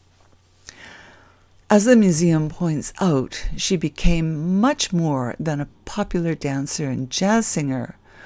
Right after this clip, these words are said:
who, quote, "vaulted racial barriers and achieved the highest levels of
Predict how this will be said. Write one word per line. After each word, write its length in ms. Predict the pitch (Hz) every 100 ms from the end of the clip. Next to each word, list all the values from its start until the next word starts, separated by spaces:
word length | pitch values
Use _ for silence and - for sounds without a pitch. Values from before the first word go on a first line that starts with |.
| - - _
who, 180 | - 160
quote, 480 | - - 175 131 -
"vaulted 840 | 147 131 131 160 165 - 147 123 123 -
racial 560 | 127 135 156 - 143
barriers 640 | 131 143 147 147 139 131 131
and 240 | 127 131 -
achieved 760 | 123 - - 156 143 127 123
the 120 | - 135
highest 580 | 139 156 175 143 -
levels 540 | 139 139 127 127 127 -
of 300 | - 135 127